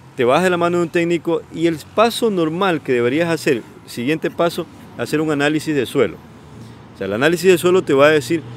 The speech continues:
qué tiene tu suelo, qué nutrientes tiene y qué no tiene para este cultivo específico que es el plátano.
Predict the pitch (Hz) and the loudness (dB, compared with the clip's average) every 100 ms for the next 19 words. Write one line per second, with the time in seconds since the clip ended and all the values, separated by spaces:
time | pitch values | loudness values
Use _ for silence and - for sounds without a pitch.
0 | - - - 170 - 160 170 135 110 170 | -18 -12 -2 -2 0 -2 -2 -4 -2 2
1 | 131 85 - - - - - - 135 160 | 2 2 -14 -16 -16 -18 -10 2 6 6
2 | 160 127 131 143 143 143 147 156 135 95 | 4 -2 0 0 0 -4 -2 -4 -4 -2
3 | 139 151 147 - 147 156 202 196 - - | -2 -2 -4 -4 0 0 0 -6 -12 -20
4 | - - - - 135 135 165 - 233 139 | -20 -20 -12 0 4 4 4 -2 -6 -6
5 | 113 147 160 127 107 180 160 113 107 101 | -2 -2 -2 -4 -6 -6 -6 -6 -6 -6
6 | 92 120 107 95 | -2 0 0 -2